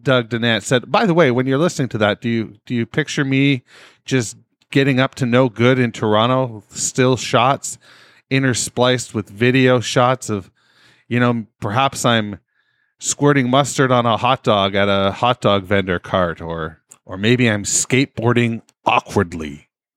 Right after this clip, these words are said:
Who knows, uh, what I get up to during those opening credits? You'll just have to use your imagination and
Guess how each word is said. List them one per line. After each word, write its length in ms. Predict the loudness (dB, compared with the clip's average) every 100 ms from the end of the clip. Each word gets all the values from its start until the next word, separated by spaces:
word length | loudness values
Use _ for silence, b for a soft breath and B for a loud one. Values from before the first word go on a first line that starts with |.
| _ _ _ -2
Who 160 | 2
knows, 600 | 4 2 0 -2 -6 -6 -8 _
uh, 380 | -6 -2 0 -2
what 300 | -6 0 2
I 120 | 2 0
get 220 | 0 0
up 160 | -2 -4
to 300 | -4 -4 -8 B B B B _
during 340 | -2 2 2 2
those 220 | 2 2
opening 340 | 0 0 -4
credits? 600 | -2 -2 -2 -4 -4 -4 -6 _ _ _ _ _ _ _ -2
You'll 160 | 0
just 260 | 2 0 2
have 140 | -2
to 100 | 0
use 440 | 2 2 2 -2 -2
your 280 | 0 0 -2
imagination 880 | -4 -4 -4 -6 -6 -6 -8 -14 -20 _ _ _ _ _ _ _ _ _ _ _ _ _
and 520 | -10 -10 -10 -14 -20